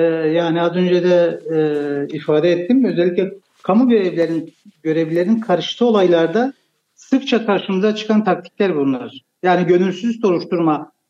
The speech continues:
soruşturmama, e, taleplerin, e, karşılıksız bırakılması, bunlar, e, yani kamu görevlilerinin karıştığı olaylarda sıkça karşımıza çıkan cezasızlık, e, politikasının bir parçası aslında bunlar.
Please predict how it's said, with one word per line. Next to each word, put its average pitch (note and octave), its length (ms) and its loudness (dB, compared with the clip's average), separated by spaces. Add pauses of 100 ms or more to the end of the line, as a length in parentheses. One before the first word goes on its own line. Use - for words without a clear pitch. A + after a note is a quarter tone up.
(180)
soruşturmama, E3+ 880 2 (500)
e, E3 400 2 (220)
taleplerin, G3 880 0
e, F3 260 -4
karşılıksız D#3+ 680 -6
bırakılması, F3 680 2
bunlar, G3+ 420 -2 (420)
e, F3+ 40 -2 (500)
yani E3 200 0
kamu F#3 260 0
görevlilerinin F3 720 -2
karıştığı F3 500 -4
olaylarda E3+ 420 2
sıkça B3+ 340 -2
karşımıza D#3+ 500 -2
çıkan A#3+ 320 0
cezasızlık, G3 600 0 (520)
e, G3 40 0 (600)
politikasının F#3 640 0
bir A#3+ 140 2
parçası F#3+ 440 0
aslında D3+ 440 0
bunlar. C#3 280 -4